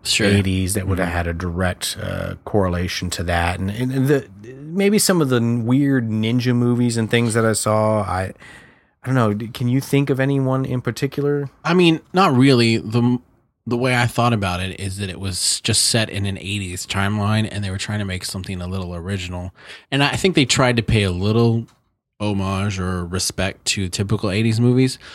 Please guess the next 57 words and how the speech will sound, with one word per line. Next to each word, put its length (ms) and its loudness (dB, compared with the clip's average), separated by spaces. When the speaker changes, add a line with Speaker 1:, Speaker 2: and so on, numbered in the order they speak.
Speaker 1:
but 120 0
I 80 2
felt 280 0
like 140 0
they 100 0
were 120 2
just 180 -2
trying 160 -2
to 80 0
do 260 -2
it 80 -2
in 140 -2
a 80 -4
setting 400 0
that 140 -4
was 260 -6
eighties-like 800 -2
instead 220 -2
of 80 0
nineties 440 -2
or 80 -4
two 140 -6
thousands, 760 -2
and 380 -4
that's 240 -2
why 80 2
a 80 2
lot 140 4
of 80 0
it 60 -4
was 120 -2
over 160 0
the 100 0
top. 240 0
But 80 -2
I 60 4
don't 220 2
know 100 0
that 140 -2
they 80 0
were 160 -2
trying 240 0
to 100 0
derive 480 -2
specifically 640 -2
from 220 -6
any 220 -4
s-, 360 -8
movie 460 4
or 140 -6
style 360 -2
of 120 -8
movie, 400 -6
because 320 2
it 100 4
was 220 2
just 380 -4